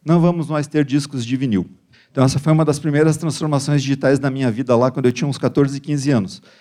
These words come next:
Eu ficava imaginando e querendo comprar um negócio daqueles.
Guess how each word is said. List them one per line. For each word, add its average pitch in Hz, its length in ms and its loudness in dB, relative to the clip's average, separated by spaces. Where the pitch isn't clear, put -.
Eu 113 100 -2
ficava 143 420 0
imaginando 151 800 4
e - 20 0
querendo 185 380 2
comprar 175 320 2
um 175 80 4
negócio 147 400 2
daqueles. 117 600 -2